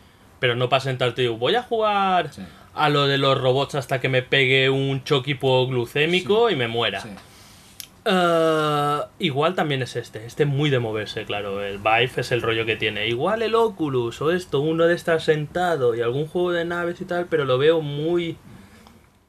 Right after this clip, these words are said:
Speaker 1: no sé,
Speaker 2: Pero
Speaker 1: no,
Speaker 2: existen
Speaker 1: no,
Speaker 2: este
Speaker 1: sí,
Speaker 2: tipo de juegos.
Speaker 1: existirán y, y es lo que tengo ganas de ver, un juego que puedas sentarte y decir, "Hostia, juego con un, con este periférico".
Speaker 2: El Farpoint, el Farpoint tiene que estar.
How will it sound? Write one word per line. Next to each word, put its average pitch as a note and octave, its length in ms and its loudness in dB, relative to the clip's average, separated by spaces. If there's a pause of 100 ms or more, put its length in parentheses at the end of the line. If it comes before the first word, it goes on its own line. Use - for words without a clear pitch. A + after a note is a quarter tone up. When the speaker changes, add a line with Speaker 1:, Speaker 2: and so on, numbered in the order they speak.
(280)
Speaker 1:
no E3 140 0
sé, G2 240 -6 (180)
Speaker 2:
Pero C#3 180 -2
Speaker 1:
no, D#3 40 0
Speaker 2:
existen E3+ 200 0
Speaker 1:
no, G3 240 0 (140)
Speaker 2:
este - 60 -14
Speaker 1:
sí, - 220 0
Speaker 2:
tipo A#3 100 4
de D3+ 80 2
juegos. D#3+ 160 2
Speaker 1:
existirán D3+ 640 -2
y, C#3 360 -6
y E3 260 0
es F3+ 160 6
lo A#3+ 80 4
que A3+ 100 0
tengo F#3 220 4
ganas F3+ 240 4
de D#3 80 6
ver, C#3 220 4
un C#3+ 80 -2
juego G3 260 4
que G#3 140 2
puedas D#3+ 220 -2
sentarte F#3+ 360 -2
y F#3+ 40 0
decir, C3 200 0
"Hostia, B2 300 -2
juego A3 400 0
con C3 180 -2
un, C3+ 220 -2
con B2+ 240 0
este D#3 340 4
periférico". A#2+ 600 0
Speaker 2:
El - 60 2
Farpoint, C3 520 0
el G2 80 -8
Farpoint A#2+ 400 -4
tiene D3 180 -4
que A2 80 -10
estar. G2+ 400 -8